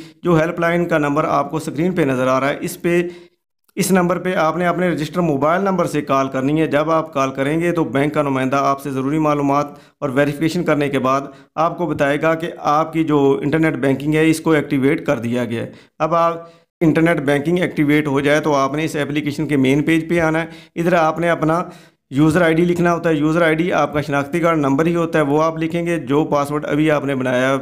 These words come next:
पासवर्ड वाले बॉक्स में आपने उस पासवर्ड को लिखना है और लॉगिन पे क्लिक कर देना है। तो इस तरह आप इस एप्लीकेशन में लॉगिन हो जाएंगे। डियर फ्रेंड्स, ये एक मुकम्मल तरीक़ेकार था जिसके तहत आप बैंक इस्लामी की मोबाइल एप्लीकेशन पे अपना अकाउंट रजिस्टर कर सकते हैं और इंटरनेट बैंकिंग एक्टिवेट कर सकते हैं।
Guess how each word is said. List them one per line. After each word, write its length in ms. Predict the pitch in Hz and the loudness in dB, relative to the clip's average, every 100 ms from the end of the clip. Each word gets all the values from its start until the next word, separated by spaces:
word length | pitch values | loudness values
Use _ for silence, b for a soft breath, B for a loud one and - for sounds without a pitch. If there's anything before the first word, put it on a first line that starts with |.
| - - | -6 -6
पासवर्ड 340 | 143 143 165 156 | -2 -2 -2 0
वाले 220 | 156 143 | 0 0
बॉक्स 260 | 127 131 135 | -2 -2 -2
में 140 | 131 | 0
आपने 440 | 135 131 131 139 139 B B - | 2 0 -2 -4 -4 B B -10
उस 180 | 156 - | -8 -2
पासवर्ड 360 | 156 143 175 | -2 0 -4
को 100 | 185 | -2
लिखना 280 | 175 175 170 | -2 0 0
है 180 | 175 175 | -2 -4
और 160 | 147 143 | -2 0
लॉगिन 320 | 143 156 175 | 0 0 -2
पे 140 | 165 151 | -2 -2
क्लिक 220 | 139 127 | -2 -2
कर 140 | 127 117 | -2 -2
देना 200 | 123 127 | 0 0
है। 80 | |
तो 100 | 131 - | -2 -4
इस 160 | 147 | -2
तरह 140 | 160 147 | 0 0
आप 340 | - 139 139 | 0 -2 -2
इस 120 | 143 139 | -6 -6
एप्लीकेशन 480 | 135 135 135 139 | -4 -4 -4 -4
में 140 | 151 180 | -2 0
लॉगिन 320 | 131 123 127 | 0 0 -2
हो 180 | 127 120 | -4 -4
जाएंगे। 380 | 120 117 110 - b b b b - | -2 -2 -4 -8 b b b b -6
डियर 220 | 147 175 | 0 2
फ्रेंड्स, 300 | 175 190 175 | 2 0 0
ये 100 | 180 | 0
एक 80 | 170 | 0
मुकम्मल 360 | 147 139 139 147 | 0 0 0 0
तरीक़ेकार 540 | 139 139 143 139 139 | -4 -4 -2 0 0
था 180 | 147 156 131 | 0 -2 -2
जिसके 340 | 131 139 160 151 | -6 -4 -2 0
तहत 300 | 143 147 - - | 2 2 0 -2
आप 180 | 139 127 | -2 0
बैंक 220 | 139 135 | -4 -4
इस्लामी 400 | 131 139 139 151 | -10 -4 -2 0
की 100 | 156 147 | -2 0
मोबाइल 380 | 135 135 143 | 0 0 0
एप्लीकेशन 500 | 143 131 135 135 135 | -2 -2 -4 -4 -4
पे 120 | 135 143 | -2 -2
अपना 220 | 139 139 | 0 -2
अकाउंट 320 | 139 139 165 | 0 -2 0
रजिस्टर 340 | 143 113 - - | -4 -6 -10 -4
कर 140 | 143 | -4
सकते 280 | 180 147 165 | -4 -8 -6
हैं 100 | 165 | -4
और 200 | 160 147 | -2 0
इंटरनेट 340 | 139 143 143 135 | -2 0 -2 -2
बैंकिंग 380 | 127 131 151 175 | -2 0 -2 -4
एक्टिवेट 480 | 147 - 127 135 - | -6 -2 0 0 0
कर 120 | 127 | -4
सकते 300 | - - - | -4 -10 -6
हैं। 120 | - | -8